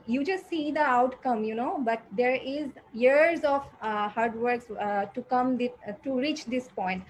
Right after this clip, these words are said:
So that's why I'm supporting him and all the professionals who are working day and night to make our,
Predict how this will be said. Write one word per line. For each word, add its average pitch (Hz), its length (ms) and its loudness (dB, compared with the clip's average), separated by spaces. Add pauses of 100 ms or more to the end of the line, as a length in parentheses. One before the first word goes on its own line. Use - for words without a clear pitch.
(400)
So 233 220 2
that's 233 300 2
why 330 160 -2
I'm 285 180 -2
supporting 269 520 0
him 277 280 -4
and 233 200 0
all 269 260 2
the 302 80 2
professionals 254 760 -2
who 247 180 0
are 247 100 4
working 233 480 -2
day 226 240 -2
and 220 100 -6
night 220 300 -6
to 254 80 -8
make 220 300 -4
our, 214 340 -4